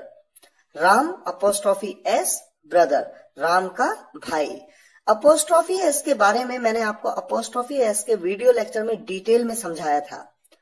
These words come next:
लेकिन यहाँ पर चूंकि हम of के बारे में समझ रहे हैं, इसलिए हमने इस sentence को इस तरह से बनाया, "He is the brother of Ram।"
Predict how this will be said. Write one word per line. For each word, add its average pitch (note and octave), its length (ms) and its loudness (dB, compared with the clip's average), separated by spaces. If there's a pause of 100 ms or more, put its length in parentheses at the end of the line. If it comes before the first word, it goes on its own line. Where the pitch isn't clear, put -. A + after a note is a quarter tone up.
(260)
लेकिन A#3+ 260 2
यहाँ A3+ 220 0
पर C4 120 -2
चूंकि A#3+ 300 -2
हम A#3+ 320 -2
of A#3 320 2
के C#4 100 -2
बारे G#3+ 280 2
में A3 100 -4
समझ G#3+ 340 -4
रहे A3 240 -2
हैं, A#3+ 100 -6
इसलिए A3+ 280 -2
हमने G3 420 -4 (300)
इस G3+ 160 -6
sentence F#3+ 440 -8
को D4 200 -4
इस - 260 -8
तरह E3 160 -4
से G4 300 -8
बनाया, D#3 540 -4 (240)
"He C#4+ 80 0
is B3 360 8 (240)
the D#3 160 0
brother E3 260 2
of C#3+ 180 0 (460)
Ram।" C#3+ 440 -2